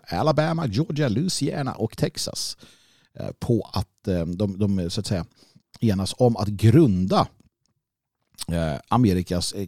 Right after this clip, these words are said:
konfedererade stater, Confederate States of America, C S A. Och året senare inträder ytterligare sju stater i den här federationen och i april det året då, eh, så utbryter det amerikanska inbördeskriget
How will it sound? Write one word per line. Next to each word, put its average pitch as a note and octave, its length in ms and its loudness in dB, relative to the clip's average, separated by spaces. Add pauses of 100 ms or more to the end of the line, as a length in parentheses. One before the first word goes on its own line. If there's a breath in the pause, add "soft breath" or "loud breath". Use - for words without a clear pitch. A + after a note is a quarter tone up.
(140)
konfedererade G#2 1600 0
stater, - 540 -6 (220)
Confederate A#2 720 -2
States - 480 -6
of D#2 80 -6
America, F#2 460 -2
C G#2 220 -2
S - 140 -4
A. - 280 -16 (640 soft breath)
Och D3 320 6 (560)
året B2 280 0
senare D3+ 400 4
inträder C#3+ 500 2
ytterligare A#2+ 440 0
sju B2+ 300 2
stater F#2+ 460 -4
i F2 100 -4
den F#2+ 120 0
här F2 100 0
federationen A2 800 0
och - 400 -4
i C3 120 0
april D#3+ 440 0 (120)
det E2+ 140 -12
året D2 260 -8
då, - 100 -20 (800 loud breath)
eh, D#2+ 360 -8
så - 200 -4
utbryter A2 640 0
det F2+ 140 -6
amerikanska F#2 500 -6
inbördeskriget A2+ 640 -6